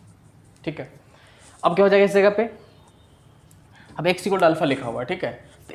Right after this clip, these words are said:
X equal to alpha में क्या हो जा रहा है? तुम देखो कि इसका limit exist कर रहा है, एल एच एल निकालो तो alpha आ जाएगा, सॉरी gamma आ जाएगा, आरएचएल निकालो तो भी gamma आ जाएगा, but functional value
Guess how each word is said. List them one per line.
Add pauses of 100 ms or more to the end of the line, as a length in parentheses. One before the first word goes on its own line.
X
equal
to
alpha
में
क्या
हो
जा
रहा
है?
तुम
देखो (120)
कि (260)
इसका
limit
exist
कर
रहा
है,
एल
एच
एल
निकालो
तो
alpha
आ
जाएगा, (160)
सॉरी
gamma
आ
जाएगा,
आरएचएल
निकालो
तो
भी
gamma
आ
जाएगा, (400)
but
functional
value